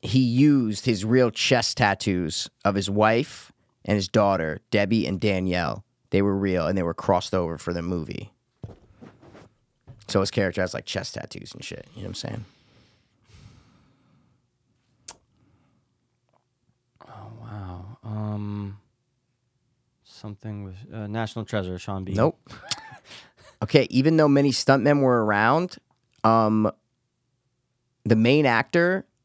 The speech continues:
Speaker 1: did his own stunts in the mud wrestling scene.
Speaker 2: Ooh.
Speaker 1: Mm-hmm.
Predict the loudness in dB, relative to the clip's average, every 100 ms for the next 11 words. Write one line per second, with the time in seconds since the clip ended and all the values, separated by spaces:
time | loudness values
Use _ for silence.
0 | _ _ _ -8 0 2 4 2 2 2
1 | 0 2 0 2 2 2 2 0 -2 -4
2 | -4 -4 -4 -4 -8 -12 _ _ _ _
3 | _ _ _ _ _ _ _ _ _ _
4 | _ _ _ _ _ _ _ _ _ _
5 | _ _ _ _ -18 -14 -14 -14 -18 -20
6 | -18 -12 -10 -8 -6 -6